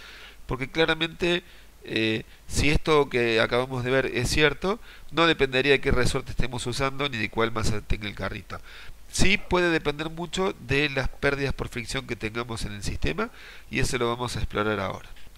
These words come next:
Bueno, y ahora vamos a comparar qué es lo que pasa, eh, cuando, eh, ex profeso introducimos algún tipo de pérdida extra, de manera que impedimos que toda la energía del resorte se transforme en energía cinética.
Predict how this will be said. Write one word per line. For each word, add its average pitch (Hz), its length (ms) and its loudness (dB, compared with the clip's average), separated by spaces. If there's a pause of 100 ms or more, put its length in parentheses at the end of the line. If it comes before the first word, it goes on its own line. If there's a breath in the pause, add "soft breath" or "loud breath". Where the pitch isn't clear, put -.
(360 loud breath)
Bueno, 196 200 6
y 180 60 8
ahora 226 340 8
vamos 175 360 4
a 131 220 6
comparar 123 540 2
qué 165 80 -4
es 156 80 -2
lo 143 80 0
que 123 80 -2
pasa, 151 480 2 (180)
eh, 101 320 -4
cuando, 98 760 -4
eh, 101 160 -12 (180)
ex 151 180 4
profeso 151 600 0 (120)
introducimos 120 640 -4 (160)
algún 120 260 -4
tipo - 220 -4
de - 60 -6
pérdida 127 380 4
extra, 147 380 2 (420 loud breath)
de 113 140 -4
manera 127 300 -2
que 127 80 -6
impedimos 120 400 -4
que 120 100 -4
toda 120 380 2
la 107 60 -2
energía 113 800 0 (360 loud breath)
del 117 240 -4
resorte 131 600 -2 (460 soft breath)
se - 240 0
transforme 107 520 -4
en 101 80 -8
energía 98 340 -2
cinética. 87 580 -2